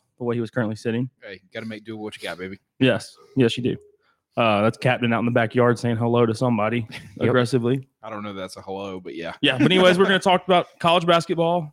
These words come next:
Speaker 1: uh, the Baylor and uconn women's, uh, controversy, M L B opening day, men's Final Four, the N F L season extension,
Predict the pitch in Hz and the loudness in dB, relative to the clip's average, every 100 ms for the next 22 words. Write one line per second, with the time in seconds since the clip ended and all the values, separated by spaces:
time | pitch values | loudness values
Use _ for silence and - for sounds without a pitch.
0 | 135 127 120 120 123 135 147 131 131 139 | -6 -2 -2 -4 -4 -2 0 0 0 0
1 | 131 131 131 123 123 117 117 123 117 120 | 2 2 0 0 0 0 -2 -6 -6 -6
2 | 120 127 120 _ _ _ _ _ 131 131 | -6 -8 -12 _ _ _ _ _ 0 2
3 | 123 127 123 117 117 165 185 180 175 151 | 4 4 4 2 2 4 6 6 4 2
4 | 120 - 117 98 _ 202 190 185 170 - | -2 -4 -6 -6 _ 4 6 6 2 -2
5 | _ _ _ _ 127 120 117 117 135 123 | _ _ _ _ -2 0 0 -2 -2 0
6 | 117 113 113 _ - 202 190 190 170 - | 0 -4 -8 _ -6 -2 2 2 0 -2
7 | 180 170 180 170 165 | -2 0 -2 -2 -4